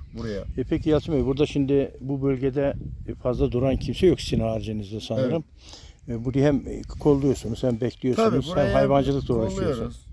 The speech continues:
Speaker 1: Yani hayvancılık yapıyorum burada aynı zamanda. E,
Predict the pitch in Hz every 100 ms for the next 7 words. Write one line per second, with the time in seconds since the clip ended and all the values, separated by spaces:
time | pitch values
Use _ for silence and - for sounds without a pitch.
0 | 101 131 139 135 151 160 165 160 156 151
1 | 165 156 139 120 110 107 117 113 110 104
2 | 101 117 156 - _ _ - - -